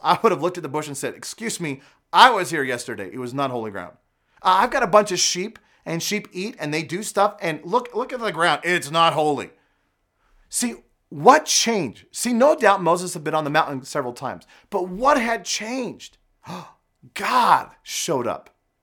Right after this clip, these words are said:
See, the one who is holy showed up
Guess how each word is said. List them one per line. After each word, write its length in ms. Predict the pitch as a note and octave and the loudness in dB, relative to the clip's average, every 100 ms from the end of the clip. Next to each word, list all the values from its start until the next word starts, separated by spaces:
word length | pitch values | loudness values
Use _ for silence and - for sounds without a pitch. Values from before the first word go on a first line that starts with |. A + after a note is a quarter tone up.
| _ _ _ - | _ _ _ -4
See, 160 | B3 | 0
the 100 | A3+ | 2
one 200 | A3 B3 | 6 6
who 160 | A3+ F#3+ | 6 2
is 360 | A#3+ D#4 D4+ A3 | 0 0 0 0
holy 500 | E3+ D3 C3+ F3 _ _ _ - | 0 0 -2 -6 _ _ _ -8
showed 460 | - - A#3 A3+ G#3 | -2 0 4 6 6
up 260 | B3 D4+ | 6 4